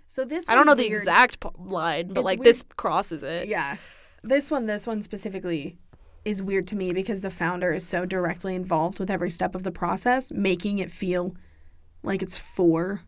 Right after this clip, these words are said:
Speaker 2: Him.
Speaker 1: him. But there are other, like, extreme houses like Blackout, Miasma, Seventeenth Door, Shock Theater, and others, all which s-, have torture. Like, you sign waivers,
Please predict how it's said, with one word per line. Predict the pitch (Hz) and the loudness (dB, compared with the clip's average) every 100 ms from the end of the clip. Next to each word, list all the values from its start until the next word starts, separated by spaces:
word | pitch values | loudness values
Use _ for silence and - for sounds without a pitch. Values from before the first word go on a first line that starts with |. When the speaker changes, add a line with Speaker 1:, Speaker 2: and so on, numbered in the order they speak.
| - | -20
Speaker 2:
Him. | - 208 139 - | -2 -2 -2 -8
Speaker 1:
him. | - 214 226 294 | -6 -4 -2 2
But | 269 | 4
there | 277 277 | 6 6
are | 285 277 | 6 4
other, | 311 339 330 - _ | 2 4 2 0 _
like, | 240 214 - | -4 -2 -4
extreme | 214 - - 240 240 | -8 -8 -4 -2 -2
houses | 220 202 - 202 185 185 | -4 -6 -6 -6 -6 -4
like | 175 170 - - - | -4 -6 -18 -20 -12
Blackout, | 208 233 233 233 208 | 2 4 4 2 0
Miasma, | 196 196 190 196 190 | 0 -2 -2 -4 -4
Seventeenth | 214 208 202 196 185 | -2 -4 -6 -10 -8
Door, | 202 185 180 | -4 -2 -2
Shock | 175 208 202 - | -2 -2 -2 -4
Theater, | 208 190 | -6 -2
and | 180 - | -4 -2
others, | 285 320 269 226 220 - - - - - | 0 2 4 2 -4 -14 -20 -20 -10 4
all | 269 311 | 4 6
which | 294 - | 0 0
s-, | - - - | -2 -2 -4
have | 233 214 226 | -2 0 -2
torture. | 226 233 226 240 254 - | 0 -2 0 -2 -2 -6
Like, | 208 | -8
you | 214 | -6
sign | 185 202 185 196 | -6 -4 -2 -2
waivers, | 180 175 180 180 180 - | -4 -2 -2 -4 -4 -8